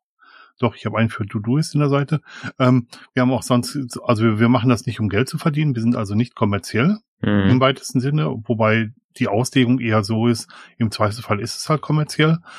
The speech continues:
Speaker 1: Und dass, dass für uns halt besonders viele Regeln gelten, die, ähm, das dem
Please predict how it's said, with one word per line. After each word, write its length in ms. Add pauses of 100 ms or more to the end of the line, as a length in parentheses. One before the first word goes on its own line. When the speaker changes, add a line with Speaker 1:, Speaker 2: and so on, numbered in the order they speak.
(200)
Speaker 1:
Und 180
dass, 240
dass 220
für 100
uns 280
halt 140
besonders 420
viele 280
Regeln 320
gelten, 460
die, 580
ähm, 680
das 240
dem 220